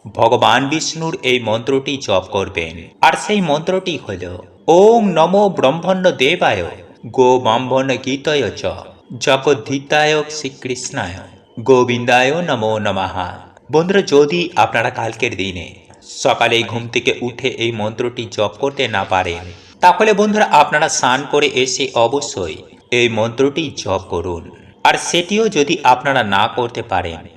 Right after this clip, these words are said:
তাহলে অন্ততপক্ষে রাতে ঘুমানোর আগে এই মন্ত্রটি বলে ঘুমাবেন। যাই হোক বন্ধুরা, এইবার আমি আপনাদেরকে জানিয়ে রাখি, বন্ধুরা,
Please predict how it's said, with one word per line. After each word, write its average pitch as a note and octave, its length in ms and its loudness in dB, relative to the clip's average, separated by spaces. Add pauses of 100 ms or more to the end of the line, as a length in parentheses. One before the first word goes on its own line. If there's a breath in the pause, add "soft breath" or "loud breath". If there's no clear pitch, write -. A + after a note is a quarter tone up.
তাহলে D3 380 2
অন্ততপক্ষে F#3 1080 0
রাতে C3 300 2
ঘুমানোর C3 480 -4
আগে F2+ 380 -4 (280)
এই A#2+ 200 2
মন্ত্রটি A#2+ 600 -4
বলে G#2 360 -4
ঘুমাবেন। F2 640 -12 (260)
যাই A2 360 0
হোক G#2 180 -4 (100)
বন্ধুরা, F#2 460 -10 (200)
এইবার E3+ 420 4
আমি C#3+ 280 0
আপনাদেরকে D#3 520 0
জানিয়ে D3+ 440 -8
রাখি, F2+ 380 -8 (260)
বন্ধুরা, F3+ 320 2